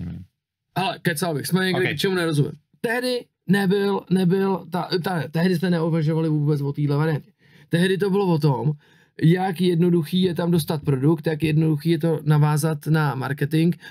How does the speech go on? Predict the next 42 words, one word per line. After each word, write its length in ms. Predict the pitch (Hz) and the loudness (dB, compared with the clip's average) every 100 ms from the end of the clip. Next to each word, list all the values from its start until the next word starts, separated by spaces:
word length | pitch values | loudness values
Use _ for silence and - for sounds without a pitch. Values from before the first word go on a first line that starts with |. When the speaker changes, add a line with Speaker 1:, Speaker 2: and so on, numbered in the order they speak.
| - | 0
Speaker 2:
a 80 | |
jak 200 | 151 165 | 0 2
jednoduchý 540 | 160 156 165 160 147 170 | 2 4 4 2 0 -2
jsou 120 | 175 | 0
nějaký 300 | 160 151 160 | 2 0 -2
ty 140 | 165 | -2
úpravy, 380 | 160 147 156 147 | 0 0 2 2
protože 320 | 151 147 147 | 0 -2 0
my 120 | 160 147 | 0 0
jsme 280 | 170 170 151 _ _ - | 0 -2 -2 _ _ 0
od 160 | 147 | 4
začátku 480 | 143 151 180 160 175 | 4 2 0 -2 0
máme 280 | 175 165 170 | 2 2 2
štěstí 420 | 151 160 143 165 | 2 0 0 0
na 100 | 165 | 2
to, 140 | 151 160 | 2 2
že 120 | 160 | 2
máme 320 | 165 160 170 | 2 4 2
interní 460 | 160 151 160 160 175 | 2 2 2 2 2
I 180 | 160 139 | 2 0
T, 100 | 131 123 98 160 - _ _ _ _ | 0 -8 -2 -2 -4 _ _ _ _
který 400 | - 175 170 180 | -6 0 2 2
je 120 | 190 | 2
velmi 280 | 170 170 190 | 2 2 0
schopný 520 | - 160 139 117 101 - - - _ _ - - | 0 -2 -2 -8 -10 -10 -14 -16 _ _ -20 -8
a 240 | 147 151 147 | -2 0 0
ty 240 | 196 190 - | -2 -4 0
úpravy 680 | 165 147 185 170 156 156 180 | 0 2 0 2 2 0 0
jsou 200 | 147 170 | 0 -2
schopný 280 | 147 156 175 | 0 2 2
dělat. 180 | 147 - | 2 0
To 60 | |
znamená, 300 | 139 175 147 - _ _ _ _ - | 0 0 -2 -12 _ _ _ _ 0
jít 220 | 196 233 | 0 2
za 100 | 208 | -2
ShopTetem, 600 | 156 175 - 165 170 151 | -2 -2 -2 -2 -2 0
čus 180 | 151 202 | -2 -4
kluci, 400 | - 196 - 139 | -2 -2 2 0
potřebuji 400 | 139 143 180 180 | 0 -2 0 0
napojit 360 | 175 147 190 175 | 0 0 0 2
Zalando 480 | 180 147 123 120 | 0 0 -2 -6
před 240 | 156 - | -6 -6